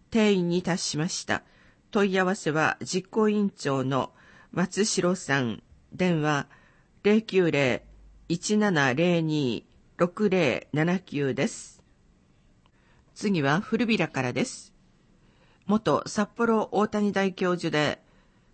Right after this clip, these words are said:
超地域おこし協力隊員の森さん、六十七歳が運営する民泊、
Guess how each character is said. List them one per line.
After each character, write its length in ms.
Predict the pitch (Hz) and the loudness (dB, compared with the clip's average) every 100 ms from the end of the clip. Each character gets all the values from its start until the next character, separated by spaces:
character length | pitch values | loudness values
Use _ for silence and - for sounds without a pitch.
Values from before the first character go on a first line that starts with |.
| _ - | _ -4
超 360 | 247 196 110 | 0 2 0
地 220 | - 233 | -2 -2
域 180 | 226 214 | 0 0
お 80 | 196 | 0
こ 120 | 202 | -2
し 140 | 226 - | -4 -2
協 220 | 214 196 | -2 0
力 200 | 196 - | -2 -4
隊 280 | 196 175 147 | -2 0 0
員 280 | 135 123 | -2 0
の 240 | 123 104 - _ _ _ - _ - - | 0 -2 -4 _ _ _ -20 _ -10 2
森 240 | 160 180 | 2 2
さ 240 | - 156 | -2 0
ん、 200 | 131 120 - | 0 -2 -2
六 260 | 175 175 226 | -4 -2 -4
十 180 | 214 196 | 0 2
七 220 | 185 196 | 2 0
歳 280 | - 165 131 | 0 0 2
が 200 | 127 - | 0 0
運 220 | 165 175 | 0 2
営 120 | 170 | 2
す 160 | 175 165 | 0 0
る 140 | 151 | 0
民 220 | 147 147 143 | 2 0 -2
泊、 480 | 143 - 131 131 | -6 -4 0 0